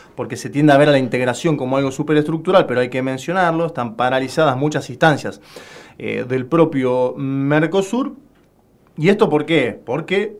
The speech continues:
Argentina y Brasil dicen, "Se tiene que ir Venezuela del Mercosur o la tenemos que suspender". ¿Para qué? Es una excusa lo de Venezuela. Es una excusa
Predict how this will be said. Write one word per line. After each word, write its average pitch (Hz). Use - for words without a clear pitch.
Argentina 131
y -
Brasil 165
dicen, 202
"Se -
tiene 156
que 147
ir 147
Venezuela 139
del 143
Mercosur 151
o 151
la 123
tenemos 139
que 165
suspender". 214
¿Para 185
qué? 262
Es 190
una 202
excusa 165
lo 110
de 110
Venezuela. 110
Es -
una 185
excusa 233